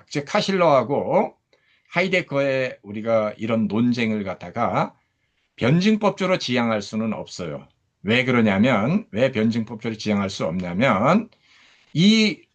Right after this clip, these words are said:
대립하고 소위 말해서 근본적인 갈등이 있는 이것은 우리가 그 차이성에 있어서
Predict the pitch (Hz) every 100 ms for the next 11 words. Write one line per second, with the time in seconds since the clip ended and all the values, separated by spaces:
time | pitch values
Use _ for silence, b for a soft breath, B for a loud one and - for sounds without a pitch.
0 | _ _ _ 120 135 160 - 135 120 -
1 | _ _ _ _ _ _ _ _ - 151
2 | 143 135 127 143 139 147 170 180 170 175
3 | 165 - 117 139 131 123 107 117 107 98
4 | 98 95 143 104 131 202 113 131 156 165
5 | - - 247 262 214 202 180 117 135 -
6 | 90